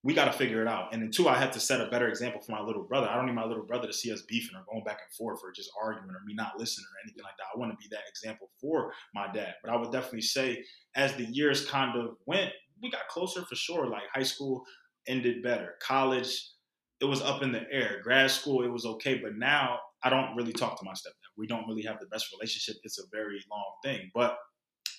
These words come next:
in that really moment and dealing with everything, it was a lot for me. But I will say I had a support system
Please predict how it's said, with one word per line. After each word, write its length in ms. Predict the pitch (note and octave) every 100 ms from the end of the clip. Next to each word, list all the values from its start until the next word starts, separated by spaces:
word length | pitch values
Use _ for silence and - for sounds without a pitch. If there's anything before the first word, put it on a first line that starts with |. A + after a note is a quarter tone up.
| - -
in 180 | D3 C3+
that 300 | C3 B2 C3
really 240 | C3+ A2
moment 360 | A2+ C3+ C3 A#2
and 120 | G2+
dealing 240 | A#2+ B2
with 160 | A#2 - A#2+
everything, 520 | A#2 A2+ B2 A#2 A2 - -
it 40 |
was 140 | B2+ A#2
a 60 |
lot 260 | A2+ A#2+ -
for 80 | F#2+
me. 160 | D#2+
But 120 | G2+ G#2+
I 40 |
will 180 | A2 G#2+
say 200 | - A#2
I 100 | A2+
had 160 | B2+ A2
a 40 |
support 380 | - G2 B2 A2
system 300 | A2 -